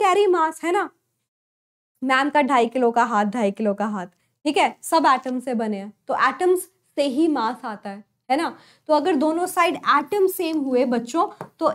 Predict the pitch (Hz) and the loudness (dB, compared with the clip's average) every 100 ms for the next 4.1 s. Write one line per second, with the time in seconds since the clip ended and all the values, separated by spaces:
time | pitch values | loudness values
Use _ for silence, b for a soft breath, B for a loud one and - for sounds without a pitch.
0 | 269 247 254 302 311 330 349 311 320 302 | 0 0 2 2 2 0 0 0 2 2
1 | 330 359 339 330 330 320 359 508 - _ | 0 -6 -2 -2 0 0 2 0 -2 _
2 | - - 233 277 320 339 359 349 330 311 | -20 -6 0 2 0 0 0 2 2 2
3 | 359 349 339 349 339 330 349 339 339 370 | 0 -4 -4 -4 -2 -2 -2 -4 -2 -4